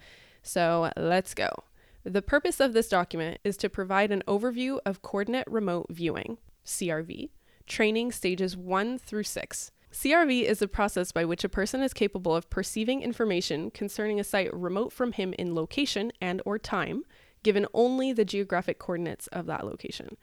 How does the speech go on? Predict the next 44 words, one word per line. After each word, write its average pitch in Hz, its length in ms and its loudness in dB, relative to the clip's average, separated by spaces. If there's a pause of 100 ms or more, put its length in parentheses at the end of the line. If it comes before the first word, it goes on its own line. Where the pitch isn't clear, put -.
(160)
It 214 80 4
will 214 140 8
provide 220 420 6
the 220 80 2
basics 214 400 2
that 208 160 2
have 196 120 4
been 190 220 2
learnt 196 300 2
in 208 80 0
the 190 80 0
past 190 500 -2
three 220 320 -2
years 220 280 4
of 240 80 0
training. 185 480 0 (240)
One 220 180 4
cannot 302 320 0
expect - 540 -4
to - 120 -4
learn 175 280 2
R 180 160 0
V 175 300 -2
simply 254 540 -2
by 185 140 2
reading 214 420 2
this 185 160 -2
document. - 440 -4 (400)
C - 240 -4
R 269 100 2
V 226 220 -2
must 196 280 -4
be 240 120 -2
learnt 196 360 -2
by 185 140 4
doing. 170 440 -4 (240)
C 285 260 2
R 349 120 6
V 254 360 0 (220)
has 214 220 2
been 202 220 2
divided 196 420 6
into 196 280 -2
discrete, - 640 -2